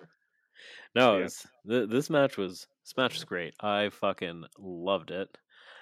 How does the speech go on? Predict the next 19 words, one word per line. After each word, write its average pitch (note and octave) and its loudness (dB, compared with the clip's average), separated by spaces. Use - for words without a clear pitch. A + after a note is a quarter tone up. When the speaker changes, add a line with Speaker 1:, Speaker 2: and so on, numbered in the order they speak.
Speaker 1:
Um, G2 -2
yeah, A#2+ -2
this, G2+ -6
uh, F2 -2
I B2 4
love C3 8
the A#2+ -4
trios. F#2+ -4
I A2 0
love G#2 2
the G#2 -4
Elite. F#2 -6
Um, F#2+ -8
they're G2 0
just G#2+ -8
Speaker 2:
Mm-hmm. G2 -12
Speaker 1:
putting G#2+ -4
on F#2+ -4
bangers. G2+ -2